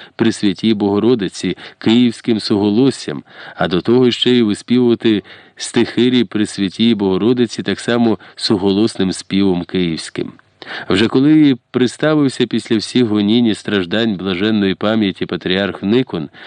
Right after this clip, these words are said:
і митрополит Великого Новгорода Корнілій при царі Федорі Олексійовичу з усім його царським домом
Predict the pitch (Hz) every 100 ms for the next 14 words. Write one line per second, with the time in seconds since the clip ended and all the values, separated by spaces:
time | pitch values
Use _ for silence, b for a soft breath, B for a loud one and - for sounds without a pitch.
0 | B - 87 92 95 95 104 127 123 98
1 | 113 131 - 120 117 98 B B B 87
2 | 90 127 123 104 107 104 98 90 101 92
3 | 90 104 135 113 87 - B B - 95
4 | - 95 110 127 - 123 120 113 101 98
5 | 92 - 127 123 110 - 101 92 90 127
6 | 127 113 110 104 117 117 - - 101 87
7 | 101 123 120 95